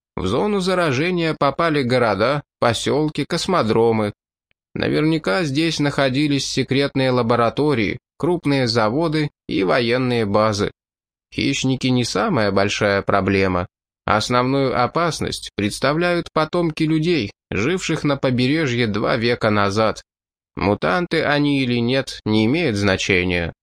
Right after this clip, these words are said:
Вопрос в том, захотят ли тосконцы раскрывать свои тайны. «Думаешь, в лесу есть племена более цивилизованные, чем шорки?»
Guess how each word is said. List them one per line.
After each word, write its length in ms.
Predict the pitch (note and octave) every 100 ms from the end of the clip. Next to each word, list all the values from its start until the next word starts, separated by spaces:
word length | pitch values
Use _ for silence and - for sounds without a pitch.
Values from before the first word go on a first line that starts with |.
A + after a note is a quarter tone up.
| _ _ _ _ - -
Вопрос 460 | G2+ B2 F#3 E3+
в 100 | -
том, 260 | - G3 C3 -
захотят 680 | F#2+ A2 B2+ F3 G#3 G3+ -
ли 100 | C3
тосконцы 680 | C3 A#2 - F#3+ F3 - G2+
раскрывать 600 | G2+ - G2+ F#2+ F#2+ -
свои 340 | G#2 A2 A2+
тайны. 460 | - F3+ C3+ F2 - _ _ _ _ _ _ _ -
«Думаешь, 580 | G2+ D3 A3+ G#3+ G3+ D#3+
в 100 | E3
лесу 320 | E3+ D#3 G#3
есть 380 | D#3 F3 - -
племена 480 | D#3+ D#3 D#3 E3+
более 460 | D3+ B2+ E3+ D#3+ D3+
цивилизованные, 920 | - C#3+ C#3 B2+ C#3 D#3+ D3 C#3+ C3+
чем 240 | - B2 A2+
шорки?» 540 | - F#3 A3 -